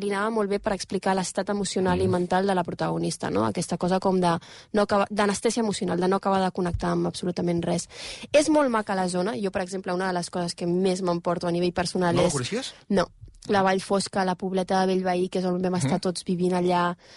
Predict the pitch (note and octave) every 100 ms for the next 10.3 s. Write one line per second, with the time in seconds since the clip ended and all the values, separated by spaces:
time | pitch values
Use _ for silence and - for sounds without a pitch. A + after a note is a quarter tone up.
0 | - G3 F#3+ F3+ G3 F#3+ F#3+ F#3+ F#3+ -
1 | F#3+ G3 F#3 F#3 F#3 F#3 F3 - A#3 A#3+
2 | G3 F3+ F3 E3+ - A3+ A#3 A3 F#3 E3+
3 | E3+ E3 F3 F3 - - - - - F#3
4 | F3+ E3+ E3+ E3+ E3+ - _ G3+ G3+ -
5 | G#3 A#3 A3 A3 G#3 F#3+ G3 G3+ A3 G#3
6 | G3 F#3 G3+ G3+ F3 F3+ F#3 F3 E3+ F#3+
7 | G3 F#3+ F#3+ F#3 F3 G3 F#3+ F#3 F3 F3+
8 | F3+ F3+ F3 F3 - - - A3+ F4 -
9 | C#4 D4 A#3 G#3+ A#3 - G#3+ G3+ A3+ G3+
10 | E3+ E3 C4+